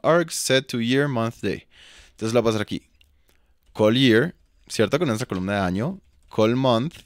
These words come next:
que es nuestra columna que acabamos de convertir a, a, a, a entero. Y vamos a hacer aquí call day,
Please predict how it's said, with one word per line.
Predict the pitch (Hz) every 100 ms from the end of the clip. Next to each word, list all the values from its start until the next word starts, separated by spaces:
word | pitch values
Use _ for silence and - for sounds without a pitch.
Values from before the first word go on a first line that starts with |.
| -
que | -
es | 104
nuestra | 113 120 131
columna | 107 104 127
que | 131
acabamos | - 95 117
de | 131
convertir | 120 107 90 - 104 110
a, | 113 113 113 113 - _ _ _ - _ -
a, | - 90 85 87 - _ _ _ _ _ - _ _ - - - - -
a, | 92 -
a | 92
entero. | 90 110 101 127 - _ _ _ _ -
Y |
vamos | 110
a | 127
hacer | 110
aquí | 127 127
call | - 120 120 117
day, | 117 113 156